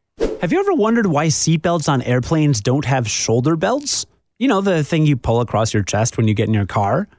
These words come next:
And what's up with wearing a seatbelt on an airplane anyway? Believe it or not,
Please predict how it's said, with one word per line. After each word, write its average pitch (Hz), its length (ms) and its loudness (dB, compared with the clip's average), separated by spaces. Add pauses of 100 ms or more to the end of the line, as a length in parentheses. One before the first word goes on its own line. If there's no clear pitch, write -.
(340)
And 233 220 2
what's 330 180 -2
up 370 160 -2
with 285 180 0
wearing 233 440 2
a - 20 2
seatbelt 226 500 0
on 214 140 2
an 196 100 4
airplane 196 440 2
anyway? 107 420 0 (420)
Believe 233 220 0
it 240 80 2
or 196 60 2
not, 240 260 0